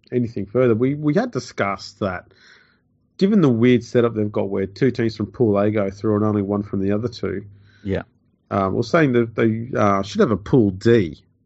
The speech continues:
Speaker 2: Yeah.
Speaker 1: And which four teams will we have in there? And we came up with Serbia, Jamaica, Canada, and Germany.
Speaker 2: Mm.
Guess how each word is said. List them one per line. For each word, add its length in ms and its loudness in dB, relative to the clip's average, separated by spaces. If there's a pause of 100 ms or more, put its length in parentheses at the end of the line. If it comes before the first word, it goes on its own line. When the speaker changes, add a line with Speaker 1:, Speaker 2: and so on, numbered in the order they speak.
(200)
Speaker 2:
Yeah. 240 2
Speaker 1:
And 160 2
which 160 4
four 380 2
teams 280 0
will 80 -2
we 120 -4
have 200 -4
in 140 2
there? 240 -2
And 100 -4
we 120 -4
came 320 -2
up 160 -4
with 200 0
Serbia, 680 0
Jamaica, 760 -2 (120)
Canada, 500 -2
and 180 -4
Germany. 560 -2 (880)
Speaker 2:
Mm. 320 -6